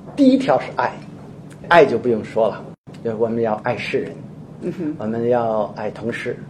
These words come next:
Speaker 1: 要爱你的，呃，组织，要爱你周边的人。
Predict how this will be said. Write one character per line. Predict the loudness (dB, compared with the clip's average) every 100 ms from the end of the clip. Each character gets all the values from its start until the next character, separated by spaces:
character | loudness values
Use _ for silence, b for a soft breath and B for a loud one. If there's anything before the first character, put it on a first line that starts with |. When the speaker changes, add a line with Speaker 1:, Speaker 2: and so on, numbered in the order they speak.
| -16 -14 -8
Speaker 1:
要 | -6 -4
爱 | -4
你 | -4 -6
的， | -6 -4 -6 -10 -14
呃， | -16 -16 -16
组 | -12 -10
织， | -6 -8 -8 -14 -18 -16 -6
要 | -4 -2
爱 | -2
你 | -2
周 | -6 -6
边 | -4 -4
的 | -6
人。 | -8